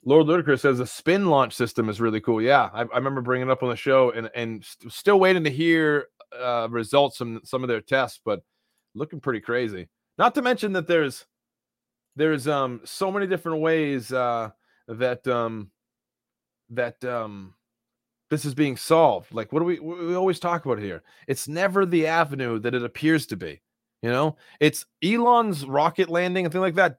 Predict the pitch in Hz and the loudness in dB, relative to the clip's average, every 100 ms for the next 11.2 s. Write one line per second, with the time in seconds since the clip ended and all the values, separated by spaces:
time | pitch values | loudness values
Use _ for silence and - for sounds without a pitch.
0 | _ 143 127 131 - 196 190 160 - 139 | _ -6 -2 -4 0 0 2 2 4 0
1 | - 151 139 139 143 117 123 - 156 156 | 2 2 4 6 4 4 -4 0 -2 0
2 | 151 151 135 131 139 156 135 143 127 123 | 2 2 0 -4 -4 -4 -4 -2 2 2
3 | 113 107 - - 135 - _ - 131 139 | 2 -2 -10 -10 -10 -10 _ -2 0 0
4 | - 120 110 107 - 131 139 139 120 - | -2 -4 -6 -8 -8 -4 -2 -4 -4 -6
5 | 135 127 127 131 143 131 _ _ 127 123 | -6 -4 -2 -2 -4 -10 _ _ -6 -2
6 | 139 127 113 131 135 131 143 - 123 127 | 0 -2 -4 -6 -6 -2 -4 -2 -4 -4
7 | 123 127 139 151 - _ _ _ _ 139 | -4 -4 -4 -6 -10 _ _ _ _ -2
8 | - 151 147 147 131 131 131 131 135 - | 2 2 2 0 -2 0 -2 0 -4 -2
9 | 131 127 143 139 120 110 127 131 - - | 2 4 2 0 -2 -2 0 0 -2 -8
10 | - 135 143 151 160 147 135 123 139 127 | -6 -2 -2 0 0 0 -2 -2 -2 -2
11 | 131 120 | -4 -6